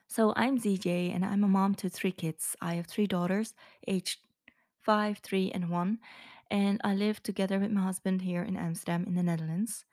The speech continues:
I exchanged my corporate career as a strategy consultant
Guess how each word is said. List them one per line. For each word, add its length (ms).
I 320
exchanged 480
my 100
corporate 380
career 500
as 160
a 60
strategy 360
consultant 800